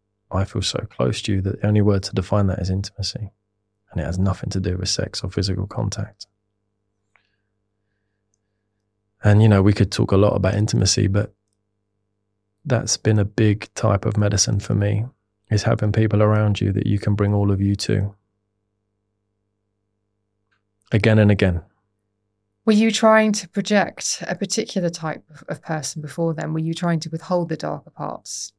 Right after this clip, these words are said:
Speaker 2: of
Speaker 1: Yeah.
Speaker 2: you?
Speaker 1: Yeah, hundred percent.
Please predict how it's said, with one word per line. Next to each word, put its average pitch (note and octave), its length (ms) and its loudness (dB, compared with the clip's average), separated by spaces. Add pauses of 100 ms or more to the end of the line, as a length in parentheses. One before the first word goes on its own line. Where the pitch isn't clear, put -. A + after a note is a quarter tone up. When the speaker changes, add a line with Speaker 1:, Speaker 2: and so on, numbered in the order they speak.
(320)
Speaker 2:
of C3+ 60 4
Speaker 1:
Yeah. C#3 200 4
Speaker 2:
you? D3+ 200 -6 (440)
Speaker 1:
Yeah, A2+ 420 4 (300)
hundred C3 280 0
percent. F2 400 0